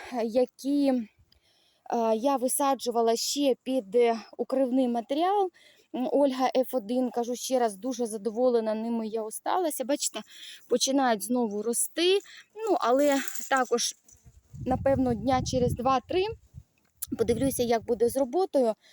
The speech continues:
бо зараз і уроки, і все, ну, нема дуже багато часу на те, щоб приділити увагу. Можливо, також просто пообриваю. Бачите, базилік у мене один кущик, і... Бджілка працює,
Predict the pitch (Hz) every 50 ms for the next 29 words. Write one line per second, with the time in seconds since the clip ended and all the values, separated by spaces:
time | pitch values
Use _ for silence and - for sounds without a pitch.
0 | - - _ - - 226 233 214 247 233 226 226 220 - - 262 247 240 254 277
1 | 302 320 339 311 - 262 240 220 202 - - - 294 311 311 285 - 233 247 240
2 | 226 208 - 240 254 262 262 254 240 196 233 226 - 226 214 196 190 247 247 233
3 | 247 233 - 220 - - - 226 - - 311 359 349 - - - - - _ -
4 | 233 220 - 294 302 294 - - - 349 - _ - 220 190 - 247 226 233 269
5 | 269 - - 240 - 240 240 208 214 226 214 220 190 196 202 - _ - - _
6 | - 247 247 226 262 294 262 262 262 - 254 233 214 - 220 - - - - 254
7 | 240 220 - - 220 196 _ - 262 247 - - 233 208 233 285 320 311 381 403
8 | 427 427 403 370 370 349 349 - - _ - - - - 233 277 - - - -
9 | 262 214 269 269 233 311 311 370 359 - 339 320 311 311 302 302 302 285 - _
10 | - - _ _ - - - - - 294 233 226 311 320 320 302 - - 254 285
11 | 294 - - - 294 277 - - - - - - - 254 269 269 254 - - -
12 | - - - - - - - - - - 214 208 - - 269 285 277 - - 240
13 | - - 233 233 233 - - - 320 311 320 339 320 311